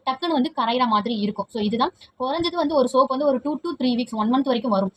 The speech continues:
நீங்க யூஸ் பண்றதை பொறுத்து தான். ஃபேமிலியா எல்லாருமே ஒரு சோப் யூஸ் பண்ணீங்கன்னா டக்குன்னு போற மாதிரி இருக்கும். எப்படி வந்து ஸ்டோர் பண்ணணும் அப்படின்னா, முக்கியமா வந்துட்டு டைரக்ட் சன்லைட்ல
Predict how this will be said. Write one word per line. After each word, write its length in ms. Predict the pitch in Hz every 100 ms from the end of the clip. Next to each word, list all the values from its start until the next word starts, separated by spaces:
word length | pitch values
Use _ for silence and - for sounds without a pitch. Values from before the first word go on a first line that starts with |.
| - -
நீங்க 260 | 302 349
யூஸ் 260 | 254 302 302
பண்றதை 200 | 269 254
பொறுத்து 300 | 233 214 208 233
தான். 100 | 320
ஃபேமிலியா 440 | 226 269 294 294 269
எல்லாருமே 240 | 233 247 262
ஒரு 140 | 220 220
சோப் 140 | 240
யூஸ் 100 | 196
பண்ணீங்கன்னா 260 | 208 277 302
டக்குன்னு 260 | 226 220
போற 100 | 202
மாதிரி 180 | 185 185
இருக்கும். 440 | - - - 226 262
எப்படி 200 | 403 392
வந்து 180 | 262 311
ஸ்டோர் 260 | 269 247 247
பண்ணணும் 200 | 226 202
அப்படின்னா, 280 | 185 202 254 226
முக்கியமா 380 | - 339 311 277
வந்துட்டு 220 | 202 262 247 208
டைரக்ட் 320 | 233 330 233
சன்லைட்ல 300 | 214 202 339